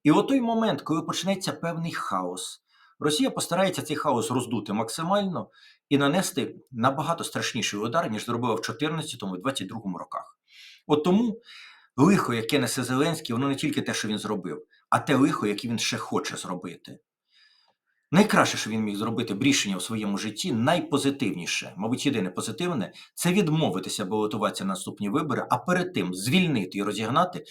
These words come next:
всіх кротів і реваншистів, які в нього є, і сказати: «Все, оце була моя єдина місія, я її закінчив, я йду».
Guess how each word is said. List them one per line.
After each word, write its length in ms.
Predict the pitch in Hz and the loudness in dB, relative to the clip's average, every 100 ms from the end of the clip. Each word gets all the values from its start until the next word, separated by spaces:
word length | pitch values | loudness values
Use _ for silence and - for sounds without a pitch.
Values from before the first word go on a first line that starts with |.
| - - | -20 -4
всіх 320 | - - - | 2 2 2
кротів 400 | 135 147 185 175 | 0 0 2 2
і 40 | |
реваншистів, 560 | 107 98 101 165 170 107 | 2 2 0 -2 -2 -2
які 200 | 107 143 | 0 2
в 40 | |
нього 260 | 120 113 107 | 2 2 0
є, 300 | 90 95 73 - - - | 0 -2 -4 -8 -6 -2
і 60 | |
сказати: 420 | 123 143 123 107 | 0 4 4 4
«Все, 380 | - - 113 - - _ - | 2 2 2 0 -10 _ -2
оце 220 | 127 208 | 6 6
була 200 | 151 120 | 8 6
моя 220 | 123 127 | 8 6
єдина 340 | 113 110 120 | 4 4 2
місія, 320 | 135 208 - 110 | 2 2 0 0
я 40 | |
її 120 | 110 | 0
закінчив, 460 | 101 123 208 202 101 | -2 0 0 0 0
я 140 | 120 | 0
йду». 260 | 113 85 | 0 -2